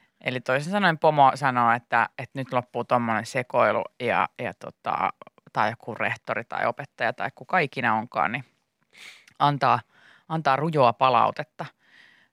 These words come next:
Ää, ja sit juodaan sen jälkeen epäonnistumisskumpat. Sellaista on nykyaika.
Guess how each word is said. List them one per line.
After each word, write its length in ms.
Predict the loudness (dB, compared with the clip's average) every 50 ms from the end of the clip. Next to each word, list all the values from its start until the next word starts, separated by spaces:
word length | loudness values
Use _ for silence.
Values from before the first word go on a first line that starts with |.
| _ _ _ -6
Ää, 400 | -4 -2 -2 0 0 0 0 -2 -2
ja 60 | -4
sit 180 | -8 -8 -8 -10 -6 -2
juodaan 320 | 0 2 2 2 0 -2
sen 160 | -2 -4 -2
jälkeen 360 | 0 -2 -2 -2 -6 -8 -8 -8 -8
epäonnistumisskumpat. 1600 | -8 -4 -2 -2 -2 -2 -4 -8 -12 -12 -12 -14 -12 -12 -12 -12 -14 _ -14 -14 -14 -14 -12 -8 -6 -6 -6 -6 -8 -12 -16 -18 -18 -20 -20 -20 _
Sellaista 460 | -14 -12 -10 -8 -8 -8 -10 -10 -10 -8
on 120 | -8 -8
nykyaika. 500 | -8 -10 -10 -10 -8 -8 -8 -8 -12 -18